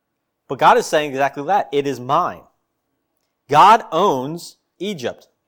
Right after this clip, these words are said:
Israel. Look at verse fifteen. "And it came to pass when Pharaoh was stubborn about letting us go,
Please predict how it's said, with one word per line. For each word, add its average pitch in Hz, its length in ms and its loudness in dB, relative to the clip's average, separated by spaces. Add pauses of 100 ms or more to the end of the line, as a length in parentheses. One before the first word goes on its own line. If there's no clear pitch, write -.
(840)
Israel. 143 480 -4 (920)
Look 151 120 -8
at 156 40 -4
verse 160 160 0
fifteen. 160 520 -8 (240)
"And 151 100 -4
it 147 60 -6
came 185 240 -2
to 196 40 -4
pass 160 300 4
when 151 80 -8
Pharaoh 151 300 2
was 131 120 -4
stubborn 151 360 0
about 123 180 2
letting 135 260 -2
us 127 140 -8
go, 117 400 -2